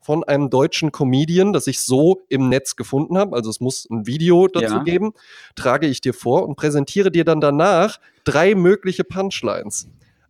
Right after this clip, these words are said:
Speaker 1: Eine
Speaker 2: Okay.
Speaker 1: Punchline ist die originale Punchline
Speaker 2: Ja.
Speaker 1: von dem Comedian. Die zwei anderen hat sich der alte André Georg Hase mal eben so nebenbei bei einem Kaffee ausgedacht, ja.
Speaker 2: Okay.
Speaker 1: Schauen wir mal. Ähm,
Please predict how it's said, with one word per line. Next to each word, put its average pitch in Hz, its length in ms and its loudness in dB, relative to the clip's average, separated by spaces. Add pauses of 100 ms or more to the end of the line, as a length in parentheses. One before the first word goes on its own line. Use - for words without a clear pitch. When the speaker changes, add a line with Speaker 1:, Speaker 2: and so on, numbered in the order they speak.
(120)
Speaker 1:
Eine 247 360 4
Speaker 2:
Okay. 151 220 0
Speaker 1:
Punchline 113 480 -8
ist - 180 -14
die 160 80 -6
originale 160 480 -2
Punchline 113 720 -6 (380)
Speaker 2:
Ja. 110 500 -2
Speaker 1:
von 151 180 -8
dem 127 160 -8
Comedian. 117 680 -2
Die 139 100 -2
zwei 165 300 0
anderen 196 720 0 (100)
hat 156 160 0
sich 175 160 0
der 160 180 4
alte 165 260 4
André 156 280 2
Georg 160 400 2
Hase 196 340 4
mal 113 220 2
eben 120 240 0
so 113 220 2
nebenbei 117 500 2
bei 120 100 2
einem 127 140 2
Kaffee 151 400 0
ausgedacht, - 800 -4
ja. 113 200 4 (160)
Speaker 2:
Okay. - 220 -2 (320)
Speaker 1:
Schauen 165 320 2
wir 202 160 4
mal. 151 460 4 (360)
Ähm, 165 520 0